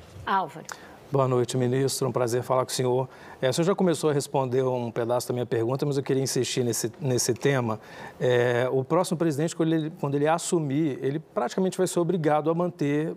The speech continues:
Speaker 2: o auxílio no valor de seiscentos, teve a redução dos combustíveis, et cetera. A reforma administrativa que o senhor tá propondo é algo que vai precisar ser negociado, vai ter que passar pelas, pelas duas casas do Congresso. É,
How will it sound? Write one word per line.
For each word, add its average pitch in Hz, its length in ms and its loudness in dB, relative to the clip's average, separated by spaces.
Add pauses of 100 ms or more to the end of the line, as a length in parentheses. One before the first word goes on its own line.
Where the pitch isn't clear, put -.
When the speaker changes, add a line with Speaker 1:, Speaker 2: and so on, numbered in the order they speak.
(220)
Speaker 2:
o 143 140 0
auxílio 123 640 -2
no 117 80 -6
valor 117 260 0
de - 80 -12
seiscentos, 170 680 0
teve 135 280 2
a 123 60 2
redução 123 500 0
dos 117 160 -2
combustíveis, 127 760 0
et 127 100 0
cetera. - 380 -2 (420)
A 139 80 2
reforma 190 440 2
administrativa 139 840 -2
que - 80 -10
o 127 60 0
senhor 120 240 0
tá 113 180 0
propondo 131 500 0
é 160 60 4
algo 147 160 2
que 156 80 -6
vai 165 140 -2
precisar 147 260 0
ser 131 140 -4
negociado, 123 680 0
vai 117 120 -2
ter 120 100 -6
que - 80 -12
passar 120 360 0
pelas, 107 420 -2 (340)
pelas 110 240 0
duas 120 260 0
casas 110 360 0
do 110 80 -2
Congresso. 127 720 0 (420)
É, 120 880 2